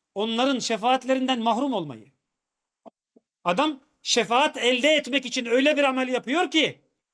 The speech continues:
yaptığı bu amel kendisiyle şefaat arasında hakikatte en büyük engeldir.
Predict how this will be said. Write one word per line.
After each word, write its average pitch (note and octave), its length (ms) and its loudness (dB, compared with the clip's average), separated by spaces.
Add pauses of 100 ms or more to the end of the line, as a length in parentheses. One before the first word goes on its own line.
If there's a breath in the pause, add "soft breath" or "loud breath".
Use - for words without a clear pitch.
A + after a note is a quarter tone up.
(160)
yaptığı G#3 460 -4
bu A#3 100 -2
amel C#4 340 0 (440)
kendisiyle A3+ 680 -2
şefaat A#3+ 440 -2
arasında G3+ 460 -6
hakikatte A#3 680 -4
en C#4 320 0
büyük C4+ 240 2
engeldir. F#3+ 600 -4